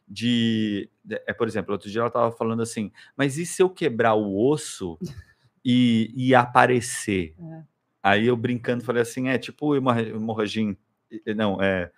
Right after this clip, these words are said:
Speaker 1: fratura exposta, o nome disso." Aí você falou assim, "Ai, Thiago, né? <laughs> Não precisa." Mas eu falei, "É, mas é um nome, né?" <laughs> Tipo, e ela tava, ela tava, como ela, assim como você acabou de descrever,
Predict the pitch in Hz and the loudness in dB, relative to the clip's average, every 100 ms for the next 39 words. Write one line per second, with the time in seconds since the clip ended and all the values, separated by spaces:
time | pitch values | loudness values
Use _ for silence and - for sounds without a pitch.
0 | _ - 117 117 131 117 - 127 113 - | _ 4 4 4 0 0 6 8 8 4
1 | - 87 - - 104 104 98 98 90 - | -6 -6 -6 -6 -4 -2 -6 -8 -10 -10
2 | 90 _ _ 101 104 113 113 - 117 131 | -14 _ _ -2 -2 -2 -6 -6 -8 -6
3 | 185 - - 113 120 - - - 117 135 | -8 -10 -12 -6 -6 -6 -20 -10 2 2
4 | 135 _ - 139 147 190 180 175 190 156 | 2 _ -4 -2 8 10 8 6 -4 -2
5 | 185 180 160 - 220 - 135 147 214 180 | -2 4 2 2 -10 -6 0 4 4 4
6 | 120 160 180 277 113 107 120 147 165 165 | 4 4 4 2 0 2 2 4 8 8
7 | 202 156 120 113 107 214 - - - 156 | 8 6 4 2 0 -8 -8 -4 2 2
8 | 151 143 151 - - 147 170 170 175 175 | 2 -4 -4 -6 -6 -2 -2 -2 -4 -4
9 | 170 _ 131 143 151 156 - _ 151 151 | -8 _ -4 -2 -2 -8 -10 _ -6 -4
10 | 135 113 _ _ _ _ _ _ _ 85 | -6 -8 _ _ _ _ _ _ _ -14
11 | 95 - 165 156 123 120 - 95 117 151 | -12 -8 -6 -4 -2 -4 -2 0 2 2
12 | 107 98 - 101 92 90 127 123 | -2 -12 -8 -4 -4 -2 -4 -4